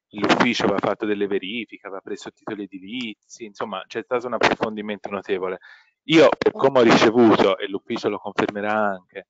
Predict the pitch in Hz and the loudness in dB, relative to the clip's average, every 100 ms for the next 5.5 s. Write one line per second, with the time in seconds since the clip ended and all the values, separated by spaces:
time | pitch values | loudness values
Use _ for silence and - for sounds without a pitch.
0 | _ _ _ 104 101 110 117 104 95 110 | _ _ _ -10 -8 -6 -6 -8 -4 -2
1 | 110 104 - 92 98 101 101 95 92 95 | -2 -4 -8 -8 -6 -10 -12 -16 -16 _
2 | 101 _ _ 92 98 107 101 92 92 95 | _ _ _ -4 -4 -6 -8 -8 -8 -8
3 | 92 90 101 98 - 135 113 98 - 92 | -10 -10 -6 -6 0 2 2 0 -8 -14
4 | 90 95 95 104 87 87 95 104 98 101 | -14 -12 -4 -2 -4 -8 -8 -8 -10 -12
5 | 104 - 101 92 117 | -14 -14 -14 -12 -12